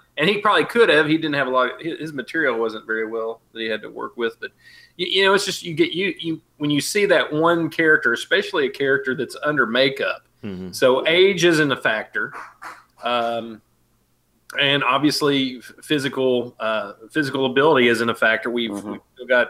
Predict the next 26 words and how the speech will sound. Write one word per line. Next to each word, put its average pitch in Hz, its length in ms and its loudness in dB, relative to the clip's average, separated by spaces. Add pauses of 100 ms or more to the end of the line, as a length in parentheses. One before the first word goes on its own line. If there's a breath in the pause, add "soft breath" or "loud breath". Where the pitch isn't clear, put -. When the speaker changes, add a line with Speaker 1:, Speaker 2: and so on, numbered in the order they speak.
(640)
Speaker 1:
Mayhew 135 460 2
doing 127 260 0
Chewbacca 117 680 -2
in 113 100 -14
certain 110 320 -4
scenes, 120 460 -10
so 113 220 -4 (400 loud breath)
it 160 120 -4
can 196 300 2
be 127 100 2
done. 127 640 2 (440)
And 131 520 -2
so, 135 380 -2 (360)
you 160 80 -12
know, 139 380 -2 (240)
do 131 100 -8
you 139 220 -4
really 185 240 4
need 185 220 2
to 175 80 -6
distance 180 440 -2
yourself 170 440 0
that 143 240 2
much 170 220 -2
from 165 260 -2
it? 175 80 -10